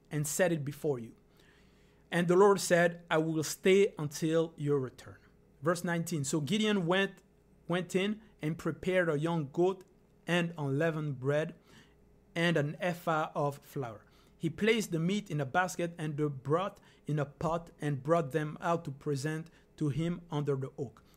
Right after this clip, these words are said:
Verse twenty, "And the angel of God said to him," comma. So first you are told the Lord, and now you're told the angel of God. "Take the meat and the unleavened bread, comma,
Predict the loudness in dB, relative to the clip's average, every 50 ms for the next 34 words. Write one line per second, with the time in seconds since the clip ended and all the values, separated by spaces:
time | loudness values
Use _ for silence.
0 | _ -6 -4 -2 -2 -4 -4 -6 -6 -6 -6 -6 -8 -10 -12 -12 -16 -20 -20 -20
1 | -20 _ _ -6 -4 -2 -2 -2 -4 -2 0 0 2 2 2 2 0 0 -2 -4
2 | -4 -2 0 2 2 0 0 -4 -4 -4 -4 -4 -4 -6 -8 -8 -8 -8 -10 -14
3 | -16 -12 -12 -10 -12 -12 -18 -20 -20 -20 -20 -20 -20 -20 _ -8 -4 -4 0 0
4 | 0 0 0 0 -2 -2 -2 0 0 2 2 2 0 -2 -4 -2 0 0 0 0
5 | 0 -2 -4 -6 -6 -4 -2 0 0 -2 -2 -2 -4 -6 -4 -2 2 4 4 4
6 | 4 2 0 -6 -18 _ -10 -10 -8 -4 -4 -4 -2 -2 -4 -4 -6 -6 -10 -16
7 | -20 _ _ -8 -8 -8 -8 -10 -20 -20 -20 -20 -20 -20 -20 -20 -20 -20 -20 -12
8 | _ 10 12 12 12 12 8 0 -4 0 2 4 4 6 6 4 4 2 0 -2
9 | -10 -18 -20 -20 _ _ _ _ _ _ 0 2 2 4 4 4 4 4 2 4
10 | 2 2 2 0 -2 -2 0 0 0 -2 -2 -4 -6 -4 -4 -4 -4 -6 -8